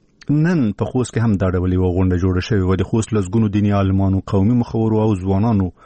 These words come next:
آه، په دې غونډه کې ګډون کړی و او، آه، د عامه شتمنیو د تالان او سوځولو د بندېدو په هدف دا غونډه جوړه شوې وه. د غونډې ګډونوالو روانه جګړه د پردیو د ګټو لپاره وبلله او د جګړې له ښکېلو خواوو یې وغوښتل چې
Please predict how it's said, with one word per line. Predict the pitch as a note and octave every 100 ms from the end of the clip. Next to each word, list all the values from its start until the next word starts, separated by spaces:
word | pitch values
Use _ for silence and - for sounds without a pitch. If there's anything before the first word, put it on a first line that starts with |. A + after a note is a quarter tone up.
| - - - - G#2+
آه، | G2+
په | -
دې | G2+ F#2+
غونډه | G2 -
کې | G#2
ګډون | G2+ A#2 B2+
کړی | B2 A#2 A2+
و | A#2 A#2 A#2 A2+ A#2+
او، | G2 G2 G2 G2+ -
آه، | G#2+ F#2
د |
عامه | G2 F#2 G2+
شتمنیو | - G2 F#2+ F#2 F#2 G2
د | F#2+
تالان | - F#2 F#2+ G#2+
او | A2
سوځولو | A2 G#2+ F2+ F#2+ C3 A2 G#2 A#2+ G#2+
د | G2 F2+
بندېدو | F#2+ F#2 F#2 C3
په | G2+
هدف | F2 F#2 -
دا | F#2
غونډه | E2+ F#2+ F2+
جوړه | F2+ F2+ -
شوې | G2+ F#2 F#2+
وه. | A2+ - _ - - - -
د | A2+
غونډې | A#2 A2+
ګډونوالو | A2 A2 A2 A2
روانه | G#2 G#2 G#2+
جګړه | G2+ G2+ G2+
د | G#2
پردیو | G#2+ F#2+ A#2+ G2
د | E2+ - G2+ F#2+ F2+ G#2
ګټو | G#2 F#2+
لپاره | - A2+ A#2+
وبلله | B2 C3+ D#3
او | C#3
د | G2
جګړې | F#2 F2 F#2+
له | F2+
ښکېلو | - C3 G2 -
خواوو | G#2+ F#2+ F#2+
یې | G2+
وغوښتل | F#2+ - G#2
چې | -